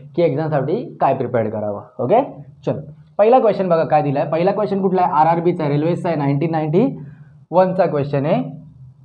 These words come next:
तर विचारलंय काय? <clears throat> Sorry, तर विचारलंय काय? check करा. नाईन्टीन नाईन्टी वनचा आरबी, बघा ह्याच्यामध्ये solving काय दिलेली आहे? fifty by question mark दिलाय, म्हणजे पन्नास भागिले question mark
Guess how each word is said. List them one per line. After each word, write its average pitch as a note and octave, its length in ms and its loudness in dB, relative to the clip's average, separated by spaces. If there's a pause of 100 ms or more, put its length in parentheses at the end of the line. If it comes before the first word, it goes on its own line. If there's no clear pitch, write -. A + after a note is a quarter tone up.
(1300)
तर G3 120 2
विचारलंय G3+ 400 2
काय? - 280 -4
<clears throat> - 400 -4
Sorry, C#3+ 180 2 (380)
तर F#3 80 2
विचारलंय G3+ 460 4
काय? E3 140 2
check F3 260 0
करा. D3+ 200 2 (300)
नाईन्टीन E3+ 280 2
नाईन्टी F#3+ 220 2
वनचा F#3+ 400 4 (140)
आरबी, D#3+ 260 2 (240)
बघा D3 240 2
ह्याच्यामध्ये F3 500 0
solving E3+ 320 2
काय F#3 100 2
दिलेली E3+ 280 0
आहे? D#3+ 400 -4 (360)
fifty A3 300 4
by B3 160 8 (100)
question G3 320 2
mark F#3 140 2
दिलाय, D3 180 2
म्हणजे C#3+ 240 2
पन्नास D#3+ 460 2
भागिले D#3 420 0
question C3 400 -4
mark C3+ 280 0